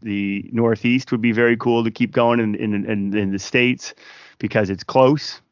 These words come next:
And I'm in Fredericton, how I can drive down to a lot of those markets once they reopen.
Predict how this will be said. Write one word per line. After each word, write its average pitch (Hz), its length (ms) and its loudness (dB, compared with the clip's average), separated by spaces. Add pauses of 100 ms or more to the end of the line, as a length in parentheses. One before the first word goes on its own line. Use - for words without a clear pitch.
(240)
And 113 120 -2
I'm 110 120 -2
in 101 60 -6
Fredericton, 127 440 0
how 113 140 -2
I 117 80 -2
can 98 100 -10
drive 110 400 -2
down 120 300 -4
to 123 120 -8
a - 20 -6
lot 117 180 -2
of 117 60 -4
those 113 120 -4
markets 120 260 -2
once 117 280 -6
they 110 160 -2
reopen. 117 640 -2